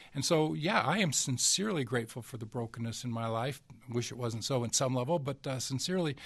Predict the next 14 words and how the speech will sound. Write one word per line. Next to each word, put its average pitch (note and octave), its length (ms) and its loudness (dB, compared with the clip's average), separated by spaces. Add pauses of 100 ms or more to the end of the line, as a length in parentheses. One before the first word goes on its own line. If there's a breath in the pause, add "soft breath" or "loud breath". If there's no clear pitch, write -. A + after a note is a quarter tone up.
(180 loud breath)
because C#3 280 -2
I C3+ 80 0
think C#3 260 -2
it A#2 220 -6
gives C3 440 0
me, B2 320 2 (400 loud breath)
um, C3 420 -2
the B2+ 140 -2
ability B2 500 0
to C3 320 -2 (380 soft breath)
share, C#3 840 2 (160)
um, B2+ 280 -2
to C#3+ 100 2
see C3+ 600 4